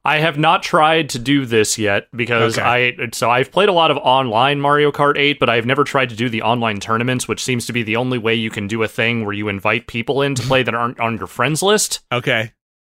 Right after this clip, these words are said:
Speaker 1: Uh, so I'm going to try it out, and we'll see how it goes. Worst case, I'll probably just race through a bunch of the new tracks. Best case, maybe we'll try and get some multiplayer going.
Speaker 2: Fantastic. So our plan is to check out some of those, uh, tracks from that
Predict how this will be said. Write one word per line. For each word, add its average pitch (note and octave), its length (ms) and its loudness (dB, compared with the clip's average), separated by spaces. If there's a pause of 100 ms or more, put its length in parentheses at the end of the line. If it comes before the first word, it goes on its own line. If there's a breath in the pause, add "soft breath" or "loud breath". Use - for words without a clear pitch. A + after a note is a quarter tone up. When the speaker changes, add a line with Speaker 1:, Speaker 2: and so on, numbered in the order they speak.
Speaker 1:
Uh, A2 400 4
so A#2+ 540 0
I'm C3+ 400 0
going D3 360 2
to C3+ 140 -6
try C3+ 320 0
it B2+ 160 0
out, A2+ 400 0
and A#2+ 160 -2
we'll A#2 80 -4
see C3+ 200 0
how B2 120 0
it A#2+ 100 0
goes. G#2+ 240 0
Worst D3+ 300 0
case, A#3+ 360 2 (300 loud breath)
I'll F3 140 4
probably G#3 320 4
just G3+ 240 2
race F3+ 320 0
through F#3+ 240 0
a F3+ 40 0
bunch F#3+ 220 0
of F3 80 -6
the F#3 80 -2
new F#3 140 -2
tracks. D3 560 -2 (260 soft breath)
Best G#3+ 260 2
case, A#3 420 0
maybe D3 180 2
we'll E3+ 160 0
try F3 200 0
and F3+ 100 0
get F3 100 0
some F3+ 160 -2
multiplayer A#2+ 540 0
going. F2 400 -4 (580)
Speaker 2:
Fantastic. D#3 640 0
So C#3+ 120 2
our C#3+ 120 2
plan D#3 280 0
is D3 180 0
to C#3+ 160 0
check F3+ 220 0
out D#3+ 160 2
some D#3+ 140 0
of D3 60 0
those, C3+ 260 2
uh, B2+ 280 2
tracks C3 340 0
from B2 180 -6
that A#2+ 260 -2